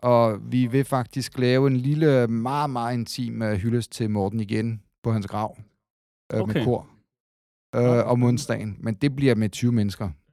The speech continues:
Speaker 1: Øh,
Speaker 2: Ja, ja.
Speaker 1: alle her
Speaker 2: Ja, ja.
Speaker 1: skal være velkommen til at komme. Men, øh, det
Speaker 2: Okay.
Speaker 1: bliver sådan en pop-up. Jeg tror, vi gør det om onsdagen på,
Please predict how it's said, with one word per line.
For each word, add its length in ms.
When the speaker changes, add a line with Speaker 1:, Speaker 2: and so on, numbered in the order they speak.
Speaker 1:
Øh, 60
Speaker 2:
Ja, 60
ja. 360
Speaker 1:
alle 200
her 60
Speaker 2:
Ja, 60
ja. 60
Speaker 1:
skal 160
være 100
velkommen 340
til 80
at 60
komme. 280
Men, 220
øh, 60
det 80
Speaker 2:
Okay. 120
Speaker 1:
bliver 240
sådan 160
en 60
pop-up. 360
Jeg 120
tror, 160
vi 100
gør 200
det 100
om 100
onsdagen 640
på, 320